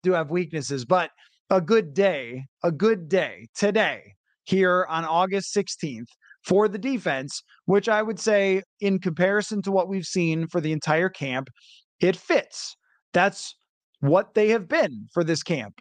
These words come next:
is an aggressive defense that frustrates the quarterback. And we've seen it from Kirk. We've kinda heard it from Kirk at times about, like, "Hey, I need to worry about not just, you know, solving this defense,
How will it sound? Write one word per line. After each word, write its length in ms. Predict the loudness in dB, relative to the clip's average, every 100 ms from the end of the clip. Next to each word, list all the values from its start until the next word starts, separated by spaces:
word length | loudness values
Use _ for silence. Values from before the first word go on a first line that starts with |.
| -2
is 320 | 2 2 -2 -6
an 120 | -4
aggressive 540 | -2 2 0 2 -4 -4
defense 600 | -4 0 0 0 -10 -18 -2
that 200 | 0 0
frustrates 640 | 0 0 0 0 0 0
the 80 | -6
quarterback. 560 | 0 0 0 0 -2 -2 -10 -20 _
And 360 | 0 2 2 -4 -2
we've 200 | -2 0
seen 240 | -2 0
it 120 | -2
from 120 | -2 -2
Kirk. 340 | 2 2 2
We've 140 | -6
kinda 240 | -2 -2 -2
heard 240 | 0 0
it 100 | 0
from 160 | -2 0
Kirk 300 | 0 0 0
at 120 | 0
times 440 | 2 2 0 -4 -8 _ _ 0
about, 420 | 2 2 2 -4 _ _ -4
like, 240 | -2 0
"Hey, 200 | 2 2
I 120 | 2 0
need 220 | -2 2
to 360 | 2 2 0 -4
worry 380 | 0 2 2 2
about 320 | 2 0 0
not 220 | -2 -2
just, 220 | -4 -6 -8
you 100 | -4
know, 140 | -4
solving 560 | -2 -2 -2 -2 -2 0
this 200 | -2 -2
defense, 580 | -2 -2 -2 -6 -8